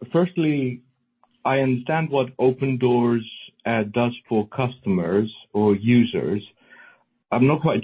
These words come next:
sure what Open Doors does for Truecaller. Um, is it P R? Is it another source of advertising? Um, wh-, what is it? Uh, it sort of, it almost feels like, uh, at first it was. Anyway,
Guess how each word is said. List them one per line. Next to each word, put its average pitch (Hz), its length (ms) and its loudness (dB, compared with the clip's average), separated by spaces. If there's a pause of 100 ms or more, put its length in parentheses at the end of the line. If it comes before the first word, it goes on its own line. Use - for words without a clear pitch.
sure 135 160 4
what 123 280 0
Open 123 340 4
Doors 113 280 2 (100)
does 110 300 2
for 107 120 0 (140)
Truecaller. 104 800 2 (180)
Um, 107 500 2
is 104 140 -2
it 110 220 2 (300)
P 117 180 4
R? 131 440 2
Is 110 220 -4
it 107 200 -2 (680)
another 110 380 4
source 117 260 2
of 101 140 -2
advertising? 120 1120 2 (680)
Um, 113 500 4
wh-, 117 280 0
what 127 380 2
is 127 160 4
it? 80 160 0 (260)
Uh, 110 340 2
it 107 140 -4
sort 123 140 4
of, 120 80 0 (200)
it 113 120 0
almost 131 340 2
feels 123 220 4
like, 113 180 0 (200)
uh, 107 240 0 (340)
at 101 120 -6 (100)
first 123 300 2
it - 80 -14
was. 110 160 -4 (1000)
Anyway, 110 320 4